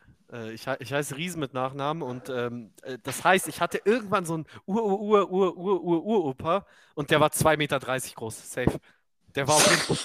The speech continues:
Speaker 1: der war auf jeden Fall im Zirkus und wurde mit Äpfeln beschmissen.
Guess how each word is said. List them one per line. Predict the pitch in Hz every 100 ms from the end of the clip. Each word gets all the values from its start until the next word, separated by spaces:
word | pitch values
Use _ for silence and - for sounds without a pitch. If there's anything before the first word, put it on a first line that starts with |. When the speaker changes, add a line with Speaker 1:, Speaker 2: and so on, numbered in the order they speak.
| - - -
Speaker 1:
der | 143
war | 147
auf | 151
jeden | 180 180
Fall | 175
im | 160
Zirkus | - - 190 - 202 170
und | 160 151
wurde | 156 160
mit | 156
Äpfeln | - - 127
beschmissen. | 123 - 117 -